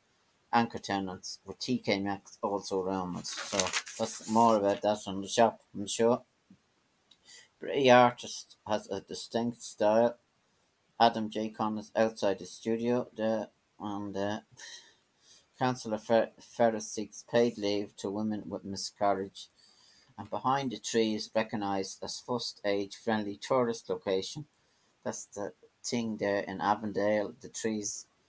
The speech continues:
the new thing that's opened. It looks spectacular there, and, uh, I sh-, I was gonna go to see it someday. So, Wicklow Brothers takes business world by storm.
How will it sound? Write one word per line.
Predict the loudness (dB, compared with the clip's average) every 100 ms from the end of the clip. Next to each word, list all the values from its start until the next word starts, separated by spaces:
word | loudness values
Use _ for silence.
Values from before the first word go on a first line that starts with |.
| _ _ _ _ _
the | -8
new | -6 -4
thing | -2 -2
that's | -2 2
opened. | 2 2 -4 -6
It | -8 -8 -4
looks | -4 -4 -8 -12 -14 -16 -18 -10
spectacular | -8 -4 -2 6 4 6 2 4
there, | 8 10 8 4
and, | -2 2 4
uh, | 4 0 -14 -16 -18 -20 -14 -4
I | -2
sh-, | -2 -6 -4
I | -2
was | -2 0
gonna | 0 2
go | 2
to | 0
see | -2 0 0
it | 0
someday. | -2 4 6 6
So, | 4 0 0 -6 -20 -20 _ _ _ -4
Wicklow | -4 2 2
Brothers | 2 0 0 0 -8 -6
takes | -2 -2 -4 -4
business | -2 -2 -4 -8 -10 0
world | 2 4
by | 2 -2
storm. | 0 0 2 2 -2